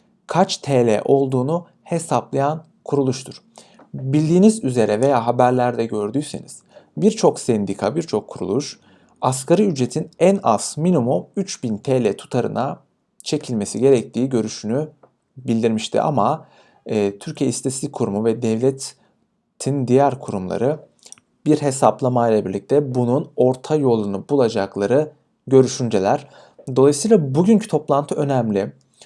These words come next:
Toplam dört toplantı yapılacak. Yirmi iki Aralık iki bin yirmi günü de üçüncüsü gerçekleşti. Evet, dördüncü toplantıda, yani son toplantıda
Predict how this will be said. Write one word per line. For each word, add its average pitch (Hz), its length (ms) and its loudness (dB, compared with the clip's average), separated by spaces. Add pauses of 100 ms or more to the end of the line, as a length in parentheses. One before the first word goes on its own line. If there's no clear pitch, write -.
(200)
Toplam 156 540 2
dört 156 300 4
toplantı 123 480 -2
yapılacak. 107 600 -2 (340)
Yirmi 131 360 4
iki 151 220 -6
Aralık 117 580 0 (500)
iki 160 260 -4
bin 143 140 0
yirmi 120 340 0
günü 98 240 -2
de 143 260 2 (260)
üçüncüsü 135 420 -4
gerçekleşti. 110 760 -2 (540)
Evet, 190 240 2
dördüncü 151 400 6
toplantıda, 131 840 0 (680)
yani 117 360 0
son 190 320 2
toplantıda 117 840 -2